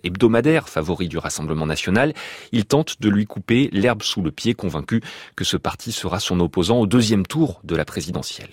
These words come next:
Quatrième hypothèse, il s'agit d'assécher la droite avant les municipales de mars prochain. Depuis la vague bleue de deux mille quatorze, celle-ci dirige cinq cent soixante-dix villes de plus de dix mille habitants.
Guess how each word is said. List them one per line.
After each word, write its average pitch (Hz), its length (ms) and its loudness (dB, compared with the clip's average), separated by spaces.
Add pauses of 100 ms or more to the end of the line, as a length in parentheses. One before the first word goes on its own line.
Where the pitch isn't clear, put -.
Quatrième 151 380 4
hypothèse, 139 500 4 (400)
il 113 100 -2
s'agit 113 320 4
d'assécher 113 440 2
la 95 80 4
droite 107 280 2
avant 90 200 2
les 85 80 4
municipales 117 720 4
de 80 100 -2
mars 85 320 0
prochain. 170 460 2 (380)
Depuis 90 260 -6
la 82 120 4
vague 87 200 2
bleue 107 560 6
de 82 200 -2
deux 85 120 0
mille 82 140 0
quatorze, 117 500 2
celle-ci 87 380 -2
dirige 98 360 0
cinq 110 180 0
cent 113 180 -2
soixante-dix 85 500 -2
villes 131 300 0
de 82 80 -8
plus - 240 -8
de 82 140 -4
dix 87 140 -2
mille 90 180 2
habitants. 78 420 2